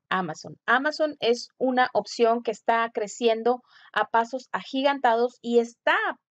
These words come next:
ofreciendo no solo un excelente servicio a los millones de clientes que llegan todos los días a su sitio web,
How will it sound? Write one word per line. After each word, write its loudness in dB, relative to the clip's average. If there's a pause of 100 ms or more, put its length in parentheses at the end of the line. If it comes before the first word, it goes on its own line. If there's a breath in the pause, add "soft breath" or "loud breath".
(580)
ofreciendo 2
no 2
solo 4
un -2
excelente 0
servicio -2 (320 loud breath)
a 4
los 6
millones -2
de 0
clientes -2
que 0
llegan 0
todos 6
los 0
días -4
a 0
su -14
sitio -4
web, 4